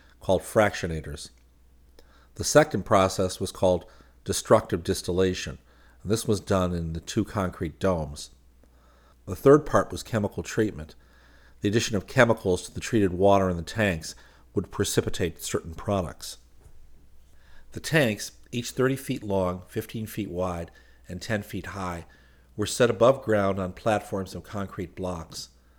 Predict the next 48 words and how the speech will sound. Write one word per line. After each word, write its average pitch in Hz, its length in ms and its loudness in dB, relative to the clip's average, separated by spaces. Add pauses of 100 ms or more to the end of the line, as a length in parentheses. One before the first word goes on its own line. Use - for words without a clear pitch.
(440)
They 107 100 0
were 104 120 2
out 117 140 2
in 113 60 -14
the 104 140 -8
open 107 280 0
at 85 80 -6
the 85 80 -12
present, 87 460 -4 (480)
but 98 100 -4
later 101 320 4
sheds 101 400 -2
would 85 120 -8
be 82 100 -10
built 90 260 -8
over 82 220 -12
them. 73 180 -14 (1300)
But - 140 -6
the 117 60 -4 (100)
heart 170 220 8
of 123 80 0
the 101 40 -4
plant 95 400 -4
was 98 140 -12
a 90 60 -12
guarded 92 360 0
secret. - 460 -8 (460)
It 110 80 -12
was 95 140 -8
the 101 60 -4
building 120 320 2
of 95 120 -6
concrete 107 640 -6
set 92 160 -4
off 92 180 -4
by 90 140 -8
itself. 80 640 -10 (600)
It 107 80 -12
was 101 140 -6
locked 107 420 0
in 95 60 -8
the 92 80 -8
same 104 320 -4
manner 95 280 -2
as 87 100 -6
a 85 60 -6
bank 98 340 -6
vault. 76 340 -14